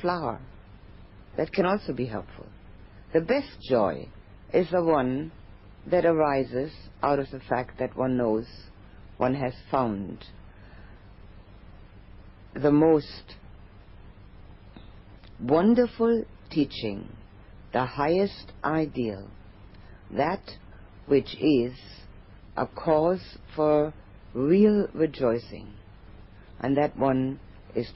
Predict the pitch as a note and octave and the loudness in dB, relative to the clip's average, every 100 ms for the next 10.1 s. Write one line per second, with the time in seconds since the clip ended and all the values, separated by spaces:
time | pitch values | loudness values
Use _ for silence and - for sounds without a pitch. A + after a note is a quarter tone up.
0 | - B2+ B2+ B2 A#2+ A#2 A2+ - - - | -2 0 0 -6 -6 -2 -2 -4 -18 -20
1 | - - A#2 C3 C3+ D3 - C#3+ C3+ A#2 | -20 -10 0 2 4 2 0 -2 0 0
2 | A#2 - B2+ F#2+ - - - - - - | -4 -4 -6 -8 -10 -20 -20 -20 -20 -20
3 | - E3+ F3 - - - - - - - | -6 -2 -2 -6 -18 -18 -20 -20 -20 -20
4 | - - - - - - - - C#3+ C#3 | -20 -20 -20 -20 -20 -20 -18 -2 0 4
5 | D#3 D#3 B2+ A2+ - - - - - - | 4 6 4 0 -10 -20 -20 -20 -20 -20
6 | - - - - C#3+ D#3 - - G#2+ G2+ | -20 -20 -12 -6 -4 -4 -6 -4 -4 -4
7 | - - - - - A#2+ F#2+ - - - | -10 -20 -20 -10 -2 -2 -2 -8 -20 -20
8 | - D#3+ - - G3+ A#3 C3+ - A2 E2+ | -4 -2 -2 -2 4 4 4 0 -6 -6
9 | - - - - - - C#3 C#3+ B2+ B2 | -10 -20 -20 -20 -20 -8 2 4 4 0
10 | F#2 | -4